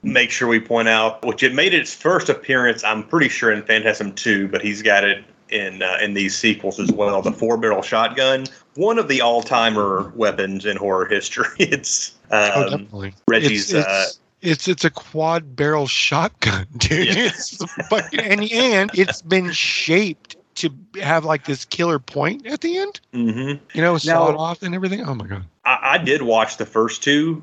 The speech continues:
Speaker 1: leading up to watching these two, so I can't remember if it's in two or in three where Reggie unloads the barrels on four dwarves at once that
Speaker 2: It's
Speaker 1: are
Speaker 2: two.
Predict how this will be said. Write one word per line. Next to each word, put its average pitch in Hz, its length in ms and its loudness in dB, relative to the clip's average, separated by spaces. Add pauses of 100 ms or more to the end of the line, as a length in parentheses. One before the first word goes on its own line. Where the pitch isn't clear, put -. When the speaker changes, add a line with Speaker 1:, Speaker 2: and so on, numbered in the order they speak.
(120)
Speaker 1:
leading 117 400 2
up 113 140 2
to 107 80 -6
watching 110 340 0
these 113 220 0
two, 151 240 0
so 113 600 0
I 107 80 -2
can't 156 300 0
remember 147 340 0
if 120 80 -2
it's 113 140 0
in 113 200 0
two 131 400 0
or 104 280 4
in 104 300 -2
three 110 720 2
where 110 140 2
Reggie 107 640 0 (160)
unloads 104 600 0
the 104 120 2
barrels 101 560 2
on 101 220 0
four 104 320 2
dwarves 101 440 2
at 98 120 0
once 107 560 0
that 101 180 2
Speaker 2:
It's 98 140 2
Speaker 1:
are 98 160 0
Speaker 2:
two. 95 60 -12